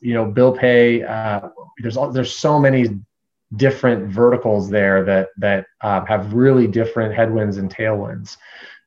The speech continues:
Um, I won't even touch the crypto side of things 'cause it's, I, I just, I just don't know enough to prognosticate there. Um, but when it comes to more sort of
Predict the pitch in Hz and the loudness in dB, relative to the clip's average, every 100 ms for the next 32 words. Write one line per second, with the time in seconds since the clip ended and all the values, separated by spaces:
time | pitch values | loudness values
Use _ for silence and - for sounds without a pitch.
0 | - 127 127 123 117 131 147 143 117 117 | -6 0 2 2 4 4 4 4 2 -2
1 | - 127 - - _ - - 127 110 113 | -2 -2 -2 -12 _ -2 0 0 -2 -2
2 | 107 98 - 101 101 - 101 98 - 113 | -2 -4 -6 -6 -8 -10 -10 -10 -12 -12
3 | 117 120 117 - _ _ _ _ 127 135 | -4 -4 -4 -8 _ _ _ _ 0 0
4 | 107 127 101 107 107 110 107 104 - _ | 0 -2 -4 -6 -6 -4 -4 -6 -10 _
5 | _ _ _ - 98 - 117 104 110 113 | _ _ _ -10 -6 -2 -2 0 -2 -2
6 | - - 110 101 107 98 92 - _ _ | -4 -4 -4 -2 -2 -2 -4 -10 _ _
7 | _ 113 110 107 101 131 156 180 185 233 | _ -4 -2 0 -2 0 0 0 0 0
8 | 226 220 170 160 143 135 107 | 2 4 4 4 2 0 0